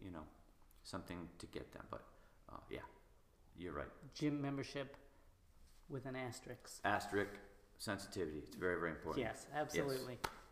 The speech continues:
Speaker 1: Right.
Speaker 2: But that's a great idea.
Speaker 1: Yeah.
Speaker 2: Um, you, if you're really looking to drop some cash, you can get 'em a treadmill.
Speaker 1: Yeah.
Speaker 2: You know?
Speaker 1: Right. A treadmill will be great.
Speaker 2: That's cool. That's a gift, though. That's like a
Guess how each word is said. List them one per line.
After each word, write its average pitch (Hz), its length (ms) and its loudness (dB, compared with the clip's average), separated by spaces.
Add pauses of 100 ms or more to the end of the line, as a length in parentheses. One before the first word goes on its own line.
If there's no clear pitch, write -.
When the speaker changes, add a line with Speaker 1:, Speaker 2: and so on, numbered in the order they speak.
(280)
Speaker 1:
Right. - 120 -2
Speaker 2:
But 160 100 10
that's 180 200 10
a 175 40 6
great 151 220 8
idea. 120 320 4 (400)
Speaker 1:
Yeah. 107 80 2 (180)
Speaker 2:
Um, 139 460 12 (260)
you, 165 300 4
if 160 180 6
you're 156 200 10
really 185 840 10
looking 170 420 8
to 175 140 10
drop 170 400 8
some 165 160 4
cash, 202 400 6
you 190 80 2
can 185 60 4
get 190 80 6
'em 190 100 4
a 185 40 -2
treadmill. 185 440 2 (760)
Speaker 1:
Yeah. 135 240 8 (240)
Speaker 2:
You 135 60 -2
know? 151 220 2 (140)
Speaker 1:
Right. 160 200 6 (600)
A 85 60 -6
treadmill 104 360 2
will 117 100 2
be 120 80 2
great. 135 260 0 (600)
Speaker 2:
That's 170 200 8
cool. 190 160 4
That's 165 200 6
a 151 40 2
gift, 139 320 2
though. 117 160 0
That's 156 280 4
like 135 240 4
a 113 220 4